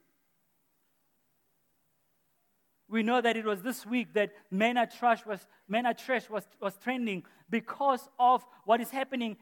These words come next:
in our nation, in our society today. It was a few days later on Wednesday that hashtag Dear Absent Father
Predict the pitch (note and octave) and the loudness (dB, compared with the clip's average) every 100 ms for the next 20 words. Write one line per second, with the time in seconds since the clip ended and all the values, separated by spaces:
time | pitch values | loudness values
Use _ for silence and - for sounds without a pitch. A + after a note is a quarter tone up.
0 | - A#3+ A3+ A3 C4 B3+ A#3+ A3+ A3+ A3 | -2 2 2 2 -2 -4 -8 -2 0 0
1 | A3 C4 B3 A#3 A#3 G#3+ A#3 E3 - _ | 0 2 2 2 -10 -2 0 0 -8 _
2 | _ _ _ _ _ A#3+ A3+ A3 G#3 C#4 | _ _ _ _ _ 2 2 2 -4 -4
3 | C#4+ C4 C4+ A3+ B3+ C4 A#3 A#3 G3+ A#3+ | 2 4 4 4 2 2 0 -4 -2 -4
4 | B3+ A3 G#3 - _ _ A3+ A3 - _ | 0 0 -2 -4 _ _ -2 -2 -8 _
5 | G#3 D4+ D4+ - C4 G#3+ A#3+ - _ _ | 2 2 2 -4 -2 0 0 -6 _ _
6 | _ _ _ D3+ F#3 B3+ C#4 - C4+ C4+ | _ _ _ -16 -6 2 4 6 2 4
7 | C#4+ B3+ - C#4 C4+ A3+ | -2 -4 2 4 6 6